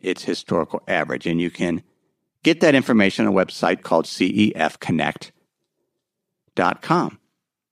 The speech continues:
But why, why not trade? If you're gonna trade, trade in something where you get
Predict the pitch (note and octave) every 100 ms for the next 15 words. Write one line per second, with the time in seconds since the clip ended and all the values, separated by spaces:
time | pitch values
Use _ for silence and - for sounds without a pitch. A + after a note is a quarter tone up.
0 | _ _ _ _ _ _ _ _ _ _
1 | _ _ - - C3+ D#3 A3+ C#4 - -
2 | B2+ A3+ C#4+ C#4 C4 - - D3+ G3+ C3+
3 | E2+ F#2+ D#3+ A3 G3 - A3+ G3+ F3+ -
4 | G#3 C4 D#4 D4+ B3+ A#3+ G#3+ A#3 A3 D#3
5 | D3 C3+ C3+ F#3+ - _ _ _ _ _
6 | _ _ _ - A#2+ C#3 -